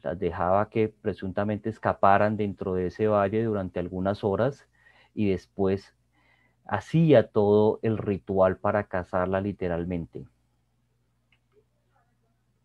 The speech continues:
Otro famoso asesino serial que se conoció con la sigla de B T K,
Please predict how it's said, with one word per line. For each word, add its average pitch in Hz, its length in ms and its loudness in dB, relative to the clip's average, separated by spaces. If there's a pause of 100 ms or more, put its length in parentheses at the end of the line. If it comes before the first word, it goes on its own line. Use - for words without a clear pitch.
(2500)
Otro 143 240 0
famoso 127 460 6
asesino 123 400 2
serial 135 680 4
que - 80 -12
se - 140 -8
conoció 101 440 0
con 127 400 2 (240)
la 107 140 4
sigla 113 400 2
de 107 160 6
B 107 160 4
T 123 180 -2
K, 147 320 2